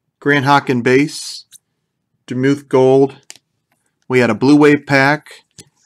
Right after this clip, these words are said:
that included a red Brian Anderson and a Chris Bryant. We got a green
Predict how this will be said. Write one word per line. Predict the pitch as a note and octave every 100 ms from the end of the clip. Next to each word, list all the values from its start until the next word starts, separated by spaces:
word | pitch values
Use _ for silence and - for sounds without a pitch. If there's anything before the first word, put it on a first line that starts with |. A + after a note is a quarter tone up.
| _
that | A#2+
included | A2+ - B2+ B2
a | A#2
red | A2 A#2+ A2+
Brian | C3 B2 B2
Anderson | A#2+ B2 B2 - B2 B2 - _ _ _ _ _
and | - A#2+ A#2 A2+ A2+ - _ _ -
a |
Chris | - C#3 C3
Bryant. | C3 B2 B2 C#3 - _ _ _ _ _ _ _ _ _ _ _ _ _ _ _ _ _ _ _ _ _ _
We | C3
got | C3+ C3 - -
a |
green | B2 B2 B2 D3 D#3+ C#3 C#3+ D3+